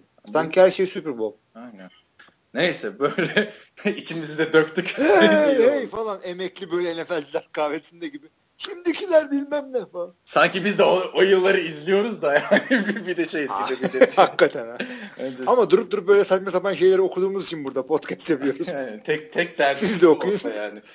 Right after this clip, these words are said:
Speaker 2: Evet.
Speaker 1: Bin dokuz yüz yetmiş öncesi niye sayılmıyor diye. Ee, neyse.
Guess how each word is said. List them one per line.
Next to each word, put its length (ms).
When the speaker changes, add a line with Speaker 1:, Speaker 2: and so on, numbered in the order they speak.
Speaker 2:
Evet. 0
Speaker 1:
Bin 100
dokuz 240
yüz 100
yetmiş 320
öncesi 400
niye 140
sayılmıyor 420
diye. 80
Ee, 40
neyse. 560